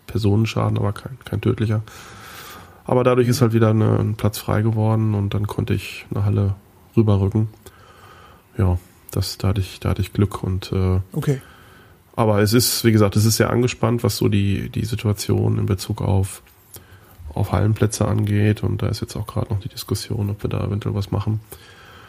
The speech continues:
Speaker 1: Aber das ist natürlich auch so ein Punkt, ne? Also wenn ich dann sage, okay, ich will ein Flugzeug haben, dann kann man heutzutage auch nicht davon ausgehen, dass ich das mal so eben vor der Haustür stehen habe,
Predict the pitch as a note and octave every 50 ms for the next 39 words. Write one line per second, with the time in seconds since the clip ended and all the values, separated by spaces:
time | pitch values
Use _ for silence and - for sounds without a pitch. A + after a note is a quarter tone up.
0 | - - - - - _ - - G#2 G#2 G#2 G2+ G2+ G2+ G#2 G#2+ A2 B2+ A#2 C3+
1 | B2 A#2+ A2+ - B2 A2 - D3+ C#3+ A#2 - - G2+ G2+ G#2 G2+ G2+ G2 G2 G#2
2 | G#2+ G#2 - - A2 G#2+ G#2+ G#2+ G#2+ G#2+ G#2+ G2+ - G#2+ A2 G#2+ - - G#2+ G#2+
3 | - - A2+ G#2 - - B2 A#2 - B2+ B2 B2 B2+ B2 A#2+ - - - - -
4 | - - - - - - - - - G#2 - G#2+ A2 A#2+ A2+ G2+ G2+ G#2 G#2+ -
5 | A#2+ - A#2+ A#2 A2+ A#2 A#2 G#2 G2+ G2+ - A#2+ A2 - A#2+ A2+ - - - A2
6 | - - B2 A#2+ A#2 A2+ G#2+ - A2+ A2 - A2+ - - A2 G#2+ G#2+ - - -
7 | A2+ A#2 A2 - - A2 G#2+ G2+ G2+ A#2 - - - G2 - - G#2 G2 G2 F#2+
8 | F#2+ G2 G2+ A2 B2+